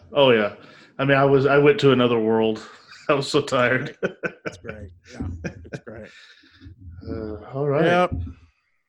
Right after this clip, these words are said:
Speaker 1: Well, I wanted to thank everybody for listening to this
Speaker 2: Yes.
Speaker 1: episode and, uh, coming back and listening to, to all of them. We really appreciate you folks out there, our loyal listeners.
Speaker 2: Yes.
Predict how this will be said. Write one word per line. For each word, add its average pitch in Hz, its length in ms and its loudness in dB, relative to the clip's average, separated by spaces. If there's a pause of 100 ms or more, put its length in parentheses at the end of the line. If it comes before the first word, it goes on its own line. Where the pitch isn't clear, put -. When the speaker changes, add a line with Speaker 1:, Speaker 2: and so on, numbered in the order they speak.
(100)
Speaker 1:
Well, 156 280 0
I 123 300 2
wanted 131 400 0
to 123 360 -4
thank 160 300 0
everybody 143 480 2
for 139 160 -8
listening 127 580 -6
to 147 80 -6
this 127 220 -6
Speaker 2:
Yes. 135 120 -4
Speaker 1:
episode 135 500 -4
and, 113 240 -8
uh, 110 440 -8 (120)
coming 139 200 -10
back 127 260 -2
and 117 80 -10
listening 120 460 -12 (120)
to, 110 220 -6 (560)
to 92 60 -12
all 117 280 -4
of 113 60 -12
them. 117 140 -8
We 113 80 -6
really 117 360 -2
appreciate 117 460 -10
you 110 140 -10
folks 107 340 -14
out 104 220 -12
there, 95 200 -18
our 101 140 -14
loyal 107 320 -8
listeners. 104 640 -14 (240)
Speaker 2:
Yes. 113 180 -20